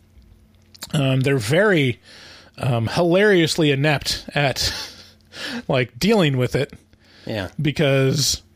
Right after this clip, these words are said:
Speaker 1: um, Luke tosses Ashley her phone and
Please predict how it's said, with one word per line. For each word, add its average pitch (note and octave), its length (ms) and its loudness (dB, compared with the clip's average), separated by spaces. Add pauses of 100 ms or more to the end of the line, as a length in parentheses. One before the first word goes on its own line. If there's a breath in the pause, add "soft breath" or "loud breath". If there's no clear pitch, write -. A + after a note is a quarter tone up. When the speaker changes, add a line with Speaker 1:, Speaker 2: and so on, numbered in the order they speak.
(240)
Speaker 1:
um, B2 520 0
Luke F#3+ 500 2
tosses D#3+ 720 0
Ashley D#3 520 0
her C#3 160 0
phone D3+ 680 0
and C3+ 420 0